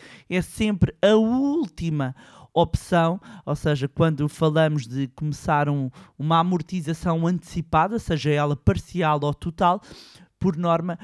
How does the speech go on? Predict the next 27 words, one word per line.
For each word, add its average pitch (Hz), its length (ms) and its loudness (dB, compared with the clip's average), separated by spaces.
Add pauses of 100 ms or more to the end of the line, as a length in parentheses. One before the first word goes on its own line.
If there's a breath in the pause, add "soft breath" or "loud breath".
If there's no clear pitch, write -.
o 170 140 -6
crédito 170 560 -4
à 147 60 2
habitação, 131 600 -6 (380 loud breath)
quer 180 240 0
pela, 147 460 2 (100)
pelo 131 560 -2
o, 123 420 -4
o 170 40 4
montante, 170 640 0
que 139 100 -10
é - 20 -6
sempre 127 480 -4
maior 156 480 2
do 123 80 -10
que - 160 -10
os 120 100 -6
outros - 260 -8
créditos, 135 500 -6
quer 143 240 -6
pelo, 139 540 -6 (500 loud breath)
pela 156 260 0
taxa 156 400 0
de 131 160 -10
juro, 160 320 -4
costuma 170 360 -2
ser 165 280 -2